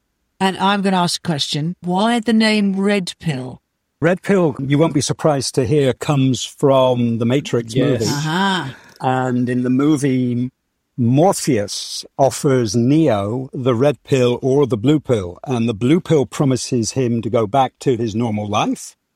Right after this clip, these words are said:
Speaker 2: and the red pill takes him to what Morpheus describes as Wonderland,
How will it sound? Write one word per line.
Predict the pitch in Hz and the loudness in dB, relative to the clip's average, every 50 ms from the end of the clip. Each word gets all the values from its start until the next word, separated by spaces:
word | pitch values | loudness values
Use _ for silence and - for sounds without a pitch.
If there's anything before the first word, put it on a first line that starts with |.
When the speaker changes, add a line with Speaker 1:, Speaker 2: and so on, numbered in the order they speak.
| _ _ _ _ _ _ _ - | _ _ _ _ _ _ _ -4
Speaker 2:
and | 135 123 117 | -2 0 0
the | 117 113 | 0 0
red | 110 113 135 143 143 - _ | 0 0 0 0 0 -2 _
pill | - 143 131 127 131 127 - | 0 0 2 0 0 -2 -4
takes | - - 214 - - - - | -4 -4 -4 -4 -4 -4 -2
him | - 135 131 127 113 | -2 -2 0 -2 -2
to | 120 113 | -2 -2
what | 113 127 - | -2 -2 -2
Morpheus | 123 120 127 131 120 - - 123 117 - | -4 -4 -4 -4 -4 -4 -6 -6 -6 -8
describes | - 127 117 - - 131 123 127 123 120 110 - - | -10 -10 -10 -6 -2 -2 0 0 -2 -4 -6 -8 -8
as | 120 120 107 | -6 -6 -6
Wonderland, | 101 90 120 123 120 120 120 110 101 98 90 85 80 - - _ | -4 -2 0 0 0 0 -2 -2 -2 -4 -6 -8 -10 -16 -20 _